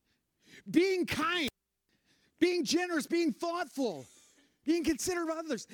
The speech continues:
I mean, these don't happen normally. And so even the world, if they, even if they haven't seen the contrast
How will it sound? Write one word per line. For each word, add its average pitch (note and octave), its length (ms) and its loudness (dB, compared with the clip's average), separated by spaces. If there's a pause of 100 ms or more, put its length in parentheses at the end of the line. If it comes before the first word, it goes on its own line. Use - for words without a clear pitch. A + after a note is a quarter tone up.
(140)
I D#4 80 0
mean, D4+ 380 -2
these F4+ 300 2
don't E4+ 260 -4
happen E4 440 0
normally. C#4 580 0 (380)
And F4+ 140 -2
so F4+ 160 0
even F#4+ 260 0
the F4 100 -2
world, F4 460 -2
if A#3+ 320 -4
they, F4 140 0
even F#4 180 0
if E4 100 -2
they D#4+ 120 0
haven't D#4 260 -2
seen D#4+ 200 0
the C4 100 0
contrast C#4 680 -4